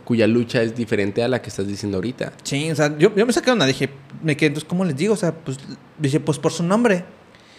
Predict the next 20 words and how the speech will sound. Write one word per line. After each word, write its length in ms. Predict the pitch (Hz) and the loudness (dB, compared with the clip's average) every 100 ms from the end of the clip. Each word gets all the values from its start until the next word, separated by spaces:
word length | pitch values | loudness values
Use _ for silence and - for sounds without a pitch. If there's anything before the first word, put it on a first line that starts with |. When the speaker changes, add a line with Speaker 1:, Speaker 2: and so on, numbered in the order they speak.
| - - - - | -20 -20 -20 -4
Speaker 2:
Le 80 | 175 | 6
digo, 180 | 190 196 | 8 8
"Pero 120 | 214 | 8
imagínate 320 | 220 302 330 | 6 4 2
que 80 | 233 | 2
no 80 | 247 | 6
lo 60 | |
hubiera 140 | 262 254 | 6 6
conocido". 460 | 254 175 214 180 147 190 - 180 | 4 2 2 0 -2 -12 -8 -4
De 60 | |
hecho, 180 | 165 180 | -2 -2
pues, 140 | 180 | 0
la, 260 | 185 185 185 | 2 2 0
la, 140 | 185 165 - | -4 -6 -6
el, 280 | 180 175 165 - | -2 -2 -2 -6
el 160 | 180 | -4
chavo 240 | 214 240 240 | 4 4 4
que 80 | |
me 100 | 220 | 2
atendió, 360 | 214 170 170 | 2 0 0